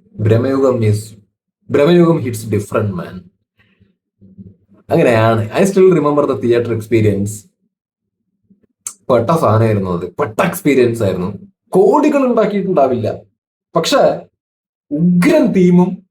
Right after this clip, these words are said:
ഉഗ്ര ക്യാരക്ടറും അല്ലെന്ന് പറയാൻ വേണ്ടി പറ്റൂ. ഏ, ഇത്രേ പറയാനുള്ളൂ. Bye bye. Bye bye.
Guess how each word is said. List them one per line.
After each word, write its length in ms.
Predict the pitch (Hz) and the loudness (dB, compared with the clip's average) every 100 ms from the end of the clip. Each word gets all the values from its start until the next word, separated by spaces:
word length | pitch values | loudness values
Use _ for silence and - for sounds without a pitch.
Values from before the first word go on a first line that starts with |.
| _ | _
ഉഗ്ര 540 | - 127 139 - 240 156 | -8 -6 -4 0 0 0
ക്യാരക്ടറും 600 | 113 123 120 110 95 - _ _ _ _ - | 0 0 0 -4 -8 -12 _ _ _ _ -8
അല്ലെന്ന് 280 | - 233 226 | -2 2 2
പറയാൻ 300 | 143 139 165 | 2 2 0
വേണ്ടി 160 | 151 - | -2 -6
പറ്റൂ. 300 | 98 - - _ _ _ _ _ - | -10 -12 -16 _ _ _ _ _ -8
ഏ, 60 | 175 - - - - _ - 196 - _ _ _ 214 190 - 196 _ - - 190 196 _ _ _ _ - _ 104 _ | -8 -8 -18 -20 -20 _ -20 -20 -20 _ _ _ _ -20 -20 -20 _ -20 -20 -20 -20 _ _ _ _ -20 _ -20 _
ഇത്രേ 240 | _ 123 123 | _ -2 2
പറയാനുള്ളൂ. 760 | 120 123 127 120 147 165 - _ _ _ _ _ - | 2 0 0 0 0 -2 -8 _ _ _ _ _ -4
Bye 140 | 98 | 0
bye. 200 | 117 110 107 - _ _ _ _ _ | 2 0 -4 -14 _ _ _ _ _
Bye 140 | 104 117 | -2 2
bye. 520 | 120 120 98 90 - | 2 2 0 -2 -6